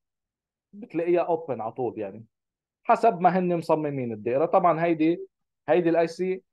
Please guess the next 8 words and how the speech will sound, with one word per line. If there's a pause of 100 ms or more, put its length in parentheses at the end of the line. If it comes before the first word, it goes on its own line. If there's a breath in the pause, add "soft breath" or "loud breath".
(120)
صحيح
هي
أربع
أطراف
وهيديك
أربع
أطراف،
لكن